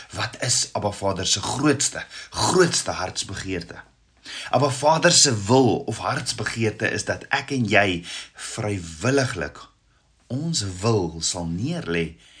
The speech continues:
en oor te gee aan sy wil, om hom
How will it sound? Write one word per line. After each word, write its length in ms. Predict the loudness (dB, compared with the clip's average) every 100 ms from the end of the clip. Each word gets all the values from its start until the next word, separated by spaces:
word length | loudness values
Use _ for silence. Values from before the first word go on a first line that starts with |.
| -20 -12
en 240 | -8 -8 -6
oor 160 | -4 -4 -6
te 80 | -8
gee 360 | -6 -6 -8 -12 -16
aan 220 | -18 -10
sy 300 | -6 -6 -6 -12
wil, 160 | -14 -16 -20 _ _ _ -20 -20 _
om 200 | -6 -4 -2
hom 240 | -2 -4